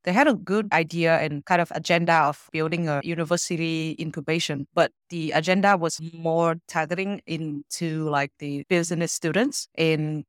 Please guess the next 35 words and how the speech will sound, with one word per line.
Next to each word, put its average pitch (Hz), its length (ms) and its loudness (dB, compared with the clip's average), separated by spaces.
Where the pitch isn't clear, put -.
I 170 80 0
feel - 380 2
like 269 180 6
they 156 500 2
lack - 480 0
the 170 100 0
incorporation 170 800 -2
of 143 280 -6
the - 80 -10
technology 170 1120 0
engineering 160 680 0
students, 151 680 -4
which 180 560 -4
you 165 240 -2
might 165 280 0
not 165 220 0
know 170 440 2
or 151 140 0
heard 170 240 2
of 151 200 -4
the 147 80 -10
university 156 680 -4
name 151 200 -4
before, 233 360 2
but - 160 -4
they 160 100 2
are 156 120 4
actually, 175 260 -2
like, 143 240 -2
top - 280 0
tier 160 320 0
engineering 156 600 -2
university 160 560 -4
of 143 120 -6
Vietnam. 151 380 -4